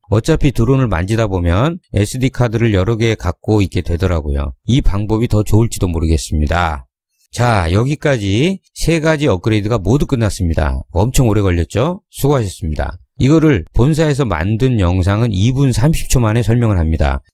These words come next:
저도 그거를 하나씩, 어, 멈춰가면서 보고 배웠는데요. 이게 은근히 어렵더라고요. 그래서 조금씩 화면을 멈춰가면서 하다가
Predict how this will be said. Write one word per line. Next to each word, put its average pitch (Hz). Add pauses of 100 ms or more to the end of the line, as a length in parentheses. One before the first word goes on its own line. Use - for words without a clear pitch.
저도 139
그거를 135
하나씩, 139
어, 92
멈춰가면서 117
보고 104
배웠는데요. 92
이게 135
은근히 131
어렵더라고요. 82 (220)
그래서 139
조금씩 127
화면을 160
멈춰가면서 110
하다가 98